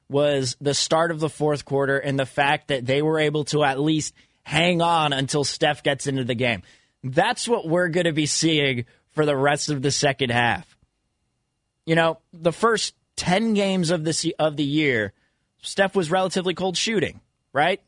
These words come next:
Thirty-three percent from the field, or, or thirty-three percent from three up until,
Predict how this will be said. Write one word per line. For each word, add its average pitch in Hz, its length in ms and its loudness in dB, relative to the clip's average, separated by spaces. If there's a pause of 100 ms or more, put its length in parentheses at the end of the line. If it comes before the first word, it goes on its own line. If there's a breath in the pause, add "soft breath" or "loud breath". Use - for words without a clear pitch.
(360)
Thirty-three 175 480 0
percent 170 440 -2
from 165 120 -6
the 170 80 -6
field, 151 480 -2 (200 soft breath)
or, 143 320 -2
or 147 120 2
thirty-three 180 480 -2
percent 156 400 -2
from 131 160 -4
three 165 500 -2
up 156 200 -2
until, 151 520 -2